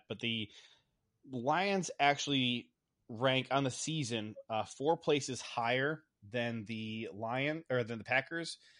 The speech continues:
Lions are, uh, one, two, three, four, five, six, seven, eight, ninth overall on the season. Uh, Packers are twelfth,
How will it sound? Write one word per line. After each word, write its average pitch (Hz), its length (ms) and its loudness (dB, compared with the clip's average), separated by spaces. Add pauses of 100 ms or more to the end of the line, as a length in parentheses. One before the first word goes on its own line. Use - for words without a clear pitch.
(260)
Lions 143 280 4
are, 123 400 6
uh, 117 160 0
one, 120 160 -2
two, 120 160 -8
three, 113 340 -6
four, 117 320 -2
five, 110 320 -2
six, - 320 -8
seven, 107 240 -8
eight, 90 180 -10
ninth 123 540 0 (260)
overall 131 600 6
on 120 160 -2
the 104 80 -8
season. 151 680 -2 (540)
Uh, 117 180 -2 (100)
Packers 131 560 0
are 120 600 2 (760)
twelfth, 123 560 2